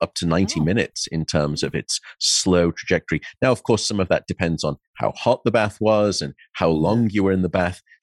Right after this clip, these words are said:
Speaker 1: Have we done those studies to actually slice and dice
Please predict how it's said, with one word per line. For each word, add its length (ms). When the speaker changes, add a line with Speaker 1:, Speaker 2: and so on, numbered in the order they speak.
Speaker 1:
Have 180
we 120
done 320
those 200
studies 480
to 140
actually 380
slice 580
and 160
dice 480